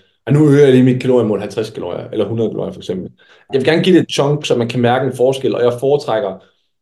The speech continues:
at placere dem som udgangspunkt et sted,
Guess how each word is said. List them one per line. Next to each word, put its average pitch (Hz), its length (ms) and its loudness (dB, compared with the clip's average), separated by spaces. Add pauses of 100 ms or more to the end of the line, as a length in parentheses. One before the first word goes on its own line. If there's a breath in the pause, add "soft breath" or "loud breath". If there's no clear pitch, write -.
(280)
at - 120 -16
placere 120 520 0
dem 95 300 -8 (540)
som - 200 -6
udgangspunkt 139 640 2
et 156 100 0
sted, 127 420 0